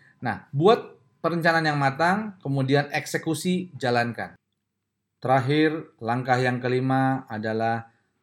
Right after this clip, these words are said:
tetap meminta kepada Allah untuk memudahkan Anda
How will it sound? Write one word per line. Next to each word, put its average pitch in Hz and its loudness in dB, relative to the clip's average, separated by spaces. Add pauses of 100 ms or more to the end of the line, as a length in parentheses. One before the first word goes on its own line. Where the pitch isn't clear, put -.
tetap 151 6
meminta 127 2
kepada 113 -2
Allah 117 0
untuk 127 -6
memudahkan 143 2
Anda 147 2